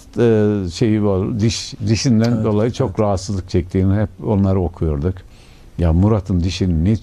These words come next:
Speaker 1: niçin çekmezler? Niçin tedavi edilmez falan diye de hakikaten konuşuyorduk. Murat niye, niye çektin ki o zaman yani orada sağlık koşulları veya sağlık, e, konusunda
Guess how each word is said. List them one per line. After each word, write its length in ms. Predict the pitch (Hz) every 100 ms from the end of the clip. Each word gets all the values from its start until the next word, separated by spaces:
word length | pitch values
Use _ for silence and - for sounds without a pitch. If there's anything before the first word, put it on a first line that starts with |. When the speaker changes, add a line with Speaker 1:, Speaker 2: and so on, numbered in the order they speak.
| -
Speaker 1:
niçin 320 | 113 101 101
çekmezler? 680 | - 90 82 85 73 73 67 - - - -
Niçin 260 | 117 - 107
tedavi 480 | 107 92 98 90 87
edilmez 460 | 85 85 82 80
falan 320 | - 107 98
diye 180 | 87 87
de 60 | 101
hakikaten 560 | 101 85 85 - 104
konuşuyorduk. 560 | 98 107 92 - 71 69 - - - - -
Murat 300 | 135 175 165
niye, 220 | 208 214
niye 260 | 196 220 160
çektin 360 | 131 98 104
ki 140 | 87 107
o 60 |
zaman 280 | 110 110 107
yani 400 | 110 113 110 104 - -
orada 300 | 135 123 120
sağlık 340 | - 127 123 - - -
koşulları 540 | 123 110 123 110 107 104
veya 180 | 107
sağlık, 320 | 98 107 110 101 - -
e, 400 | 107 98 95 95 - - - -
konusunda 600 | 117 107 - 110 107